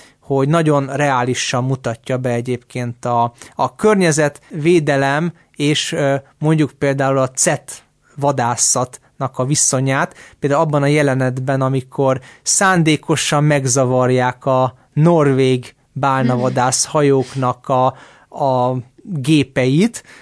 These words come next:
egy, ö, ügyes számítógépes, ö, trükkel, és akkor ezáltal elvétik a norvég bálnavadászok a,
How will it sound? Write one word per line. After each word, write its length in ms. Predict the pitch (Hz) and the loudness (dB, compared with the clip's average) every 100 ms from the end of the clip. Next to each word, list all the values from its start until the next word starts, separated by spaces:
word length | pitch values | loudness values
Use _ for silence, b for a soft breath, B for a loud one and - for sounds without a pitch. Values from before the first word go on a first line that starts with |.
| B - | B -4
egy, 300 | 135 131 139 | -4 -2 0
ö, 260 | 135 135 147 | 2 2 0
ügyes 540 | 160 135 127 - - 131 | -2 0 0 -2 -2 -2
számítógépes, 1200 | - 151 135 127 - 131 127 127 127 131 123 - | 0 -2 -2 -4 -4 -6 -2 -6 -4 -6 -4 -2
ö, 140 | 135 | -2
trükkel, 680 | 120 147 143 - - 156 160 | -2 -2 -2 -4 -4 0 2
és 220 | 156 139 131 | 2 0 -2
akkor 460 | - _ 156 156 | -4 _ -2 2
ezáltal 640 | 156 143 139 139 - 147 135 | 2 2 0 0 -2 0 0
elvétik 720 | 143 131 127 127 - 123 139 | 0 0 0 -4 -6 -6 -2
a 240 | 131 127 | 0 0
norvég 420 | 135 127 127 120 | -2 -4 -4 -6
bálnavadászok 1040 | 127 123 123 120 120 120 123 - 139 127 127 | -2 -2 -2 -2 -2 -4 -4 -2 -4 -4 -2
a, 180 | 127 | -2